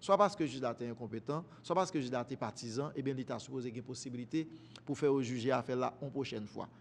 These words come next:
Par exemple, dans le cadre de reddition des comptes, pas de possibilité ça, parce que arrêt Cour des comptes là, il est susceptible d'aucun recours,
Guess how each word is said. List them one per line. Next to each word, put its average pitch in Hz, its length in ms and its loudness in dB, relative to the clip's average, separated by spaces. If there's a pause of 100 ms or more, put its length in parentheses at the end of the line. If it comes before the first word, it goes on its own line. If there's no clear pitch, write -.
(220)
Par 113 100 -2
exemple, 110 340 0 (100)
dans 127 80 -2
le 120 60 -4
cadre 110 260 -2 (600)
de 120 60 -10
reddition 127 340 -2
des 120 140 2
comptes, 190 260 -2 (280)
pas 160 120 6
de 156 120 2
possibilité 135 600 -2
ça, 139 300 0
parce 123 200 -4
que 156 80 -4 (100)
arrêt 139 280 4
Cour 143 160 -8
des 135 120 4
comptes 117 280 -8
là, 156 180 -2 (1900)
il 160 40 0
est 160 40 2
susceptible 160 500 2
d'aucun 175 240 12
recours, 175 440 8